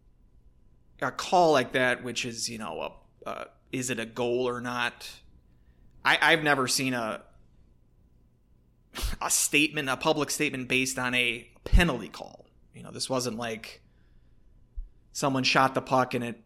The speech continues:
ripped through the net and they didn't call it a goal and then they didn't review it, and it's, it's something like, something like that.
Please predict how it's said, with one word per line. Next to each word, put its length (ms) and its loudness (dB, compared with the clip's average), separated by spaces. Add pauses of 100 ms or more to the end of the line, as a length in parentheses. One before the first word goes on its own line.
(120)
ripped 300 -4
through 300 -4
the 100 -2
net 300 0
and 120 -8
they 80 -4
didn't 200 -2
call 260 2
it 60 -4
a 40 -4
goal 400 0
and 120 -6
then 80 -10
they 80 -8
didn't 220 -6
review 420 -2
it, 140 -4
and 260 -16 (400)
it's, 480 -10
it's 220 -16
something 340 -6
like, 180 -10 (340)
something 360 -12
like 160 -14
that. 380 -6